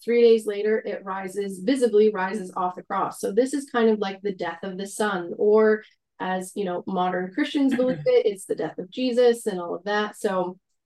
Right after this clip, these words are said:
Speaker 1: it's just an interesting thing. But when it comes to Capricorn as a sign,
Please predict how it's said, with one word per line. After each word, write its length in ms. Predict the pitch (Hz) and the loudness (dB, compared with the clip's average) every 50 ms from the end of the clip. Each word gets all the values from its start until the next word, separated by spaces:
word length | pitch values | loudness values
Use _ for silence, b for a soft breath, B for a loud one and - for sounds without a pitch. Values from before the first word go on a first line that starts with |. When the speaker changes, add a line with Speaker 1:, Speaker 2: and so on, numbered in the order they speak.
| _ _ _ _ _ _ _ _ _ - | _ _ _ _ _ _ _ _ _ -2
Speaker 1:
it's 140 | 226 220 214 | -2 -2 0
just 140 | 233 220 - | -2 -2 -2
an 80 | 220 | 0
interesting 720 | 208 - 226 220 214 208 220 - - - 202 196 190 202 196 - | 2 2 2 4 4 2 0 0 -2 -6 -6 -4 -6 -6 -6 -4
thing. 460 | - 285 277 254 226 208 208 202 202 - _ _ | -2 2 4 4 4 4 2 0 -4 -8 _ _
But 460 | - 285 302 269 240 214 202 196 - - - - - _ _ _ _ _ _ _ _ _ | -2 0 2 2 4 2 2 -2 -4 -8 -14 -20 -20 _ _ _ _ _ _ _ _ _
when 180 | - 226 226 233 | 4 6 6 6
it 140 | - - - | 6 2 0
comes 300 | - 285 285 285 285 - | -4 -4 -4 -4 -4 -4
to 160 | - 247 233 | -4 -4 -4
Capricorn 640 | 226 - 269 269 285 285 262 - - 247 233 226 214 | -4 -6 -6 -6 -6 -6 -8 -4 -2 0 0 0 0
as 200 | 208 202 196 - | -2 -4 -6 -8
a 60 | 180 | -8
sign, 800 | 185 - - 254 277 320 320 294 233 196 180 180 180 180 180 | -10 -10 -8 -8 -6 -4 -4 -4 -4 -4 -4 -4 -4 -4 -6